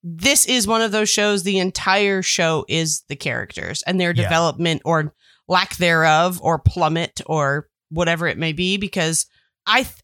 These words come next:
Speaker 1: and I love other actors when you ask them, "Oh, if you could be in one show right now, what would it be?" And they say, "Succession," like, across
Speaker 2: Yeah.
Speaker 1: the board.
Speaker 2: Yeah.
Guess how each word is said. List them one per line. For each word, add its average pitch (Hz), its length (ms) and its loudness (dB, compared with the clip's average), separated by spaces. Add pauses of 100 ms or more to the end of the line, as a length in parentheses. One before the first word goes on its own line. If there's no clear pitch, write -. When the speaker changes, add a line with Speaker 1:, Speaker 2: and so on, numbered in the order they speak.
Speaker 1:
and 233 140 4
I 233 160 4
love 254 460 2
other 220 260 2
actors 220 460 0
when 214 120 -2
you 190 100 -2
ask 190 380 0
them, 185 420 0 (380)
"Oh, 214 260 4
if - 180 -2
you 202 80 0
could 202 120 -2
be 202 120 2
in 196 100 2
one 196 160 2
show 185 240 2
right 160 160 0
now, 160 140 0
what 143 160 0
would 165 80 -2
it 156 100 -4
be?" 143 360 -2 (200)
And 156 220 0
they 156 160 0
say, 143 480 0 (460)
"Succession," 143 680 0
like, 214 160 0
across 240 380 2
Speaker 2:
Yeah. - 80 -2
Speaker 1:
the 175 60 -4
board. 151 460 -2 (100)
Speaker 2:
Yeah. 92 380 -2